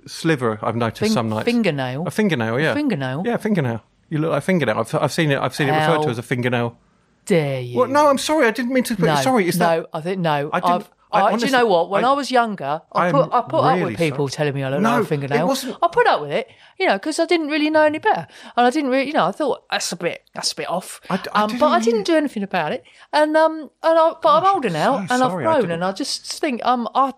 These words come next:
Speaker 2: I don't have to put up with that sort of
Speaker 1: Can,
Speaker 2: nonsense.
Speaker 1: sorry, Moonface.
Speaker 2: And it, no, I think, no, we're done.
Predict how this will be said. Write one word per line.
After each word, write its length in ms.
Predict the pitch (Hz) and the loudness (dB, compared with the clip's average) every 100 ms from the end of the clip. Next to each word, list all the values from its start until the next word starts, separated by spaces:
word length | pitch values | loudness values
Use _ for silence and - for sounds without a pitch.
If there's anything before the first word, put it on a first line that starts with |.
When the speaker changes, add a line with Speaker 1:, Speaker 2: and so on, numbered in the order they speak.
| - | -14
Speaker 2:
I 100 | - - | -14 -4
don't 140 | 175 | -2
have 140 | 143 - | -2 -6
to 80 | |
put 200 | 185 220 | -4 0
up 160 | 262 294 | 2 0
with 240 | 214 - _ _ | -2 -4 _ _
that 240 | 175 175 | -4 -2
sort 180 | - 180 | -4 -6
of 80 | 180 | -4
Speaker 1:
Can, 80 | 202 | 0
Speaker 2:
nonsense. 480 | 196 185 214 185 180 | 0 0 0 0 2
Speaker 1:
sorry, 140 | 214 | 2
Moonface. 380 | 190 165 180 - | 0 -2 -4 -6
Speaker 2:
And 100 | 226 226 | -2 0
it, 60 | |
no, 220 | 254 254 | 2 4
I 60 | 262 | 2
think, 200 | 311 233 | 0 -2
no, 120 | 233 | 0
we're 140 | 202 202 | 0 0
done. 240 | 151 139 | -2 -4